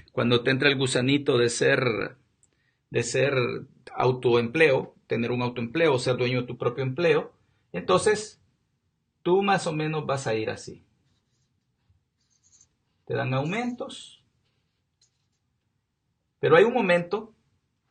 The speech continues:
ahí por los cuarenta y cinco años más o menos, o cuarenta años, que tú entras en lo que se llama el plató, ¿verdad? En, en, acá se habla mucho del plató en Estados Unidos, que es esa etapa,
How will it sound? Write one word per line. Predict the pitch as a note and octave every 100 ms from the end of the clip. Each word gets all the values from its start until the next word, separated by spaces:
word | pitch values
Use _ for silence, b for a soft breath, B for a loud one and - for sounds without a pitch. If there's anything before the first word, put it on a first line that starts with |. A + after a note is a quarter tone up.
| _ _ -
ahí | B2 B2+
por | D#3+ C#3+
los | B2 - -
cuarenta | - A#2 A#2+ A#2+ A#2+
y | A2+
cinco | - C3 C3+ C#3+ C3+
años | A#2 B2 C3+
más | A#2+ B2+
o | D3
menos, | A2+ G#2 B2 - - - _ _ _ _ _ _ _ _ -
o | A#2+
cuarenta | B2+ A#2+ C3+ D3
años, | C3 D#3 -
que | C3+
tú | B2+ B2+
entras | B2+ C3+ C3
en | A#2+
lo | B2
que | A#2+
se | A#2+
llama | B2
el | B2+
plató, | B2+ B2+ A#2 A2+ - G#2+ - _ _ -
¿verdad? | A#2+ A2+ A#2+ B2+
En, | A2 A2
en, | A2+ A#2+ - _ -
acá | - B2
se | C3+
habla | A#2+ A#2
mucho | B2+ C3
del | A#2 A2
plató | A2+ A2 B2+
en | A2
Estados | G#2 A2+ G#2+ A#2
Unidos, | A2 A2 -
que | A#2+
es | -
esa | B2 B2
etapa, | - A2 - -